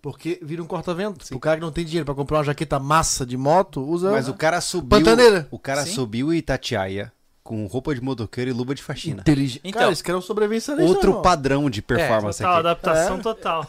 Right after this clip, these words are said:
Speaker 3: Não, mas
Speaker 1: Total.
Speaker 3: ali todo mundo teve, então, tipo, no pé. No pé era sacola plástica, cara.
Speaker 1: Olha.
Speaker 2: É mesmo,
Speaker 3: É,
Speaker 2: cara?
Speaker 1: Só melhor.
Speaker 3: parava já, já no, no primeiro dia, parei aí num, no mercado, ó, me vê umas duas, três sacola plástica.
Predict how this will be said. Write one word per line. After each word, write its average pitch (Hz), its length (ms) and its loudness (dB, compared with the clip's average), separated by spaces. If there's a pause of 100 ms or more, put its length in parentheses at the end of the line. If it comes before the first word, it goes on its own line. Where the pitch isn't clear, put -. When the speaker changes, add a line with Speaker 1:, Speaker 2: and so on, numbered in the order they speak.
Speaker 3:
Não, 196 200 0
mas 156 200 2
Speaker 1:
Total. 196 120 8
Speaker 3:
ali 175 180 2
todo 208 260 -2
mundo 220 240 -6
teve, 175 320 -4
então, 139 320 -4
tipo, 180 240 -8
no 185 120 -8
pé. 127 360 -4 (100)
No 143 100 -12
pé 143 180 -4
era 147 140 -4
sacola 233 380 -10
plástica, 254 480 -16
cara. 107 200 -20 (220)
Speaker 1:
Olha. 117 140 -2
Speaker 2:
É 214 140 0
mesmo, 160 420 0
Speaker 3:
É, 175 140 0
Speaker 2:
cara? 110 140 -4
Speaker 1:
Só 175 100 0
melhor. 247 180 0
Speaker 3:
parava 165 500 2 (440)
já, 175 480 4 (140)
já 160 340 -2 (300)
no, 147 640 -10 (460)
no 151 80 -12
primeiro 190 440 -8
dia, 143 300 -6
parei 147 520 -6
aí 175 180 -8
num, 156 580 -16 (200)
no 143 100 -16
mercado, 160 640 -8
ó, 202 140 -8
me 131 140 -12
vê 131 160 -14
umas 185 600 -8
duas, 156 320 -8
três 170 240 -12
sacola 160 340 -8
plástica. 143 560 -10